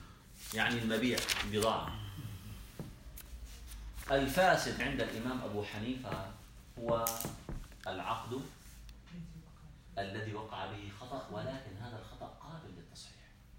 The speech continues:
متى يكون قابل للتصحيح؟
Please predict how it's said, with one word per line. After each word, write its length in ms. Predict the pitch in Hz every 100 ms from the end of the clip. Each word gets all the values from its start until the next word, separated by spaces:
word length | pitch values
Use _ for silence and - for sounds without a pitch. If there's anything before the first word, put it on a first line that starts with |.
| - - - - - - - - - - - - - - - -
متى 400 | 120 127 202 175
يكون 120 | 160 135
قابل 300 | - 113 104
للتصحيح؟ 640 | 104 - 101 - 120